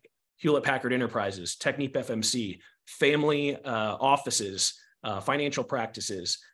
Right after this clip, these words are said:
um, uh, foundations and such of that nature, they're really grateful. I mean, they're really gracious and able to provide literally scholarships for all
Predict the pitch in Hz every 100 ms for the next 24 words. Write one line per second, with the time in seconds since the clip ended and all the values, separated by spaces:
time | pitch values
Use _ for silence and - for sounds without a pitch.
0 | _ 104 101 98 95 90 82 - 120 82
1 | - 147 143 139 147 139 123 110 110 139
2 | - 120 110 117 139 156 180 185 - _
3 | _ 139 135 127 156 175 160 143 151 151
4 | 208 220 - - 147 135 151 156 156 131
5 | 123 127 123 127 160 180 - - _ _
6 | - 143 143 160 170 175 170 151 - 127
7 | 123 127 117 - _ _ 135 139 160 143
8 | 120 117 - 120 113 - 113 - 113 -
9 | 113 123 135 139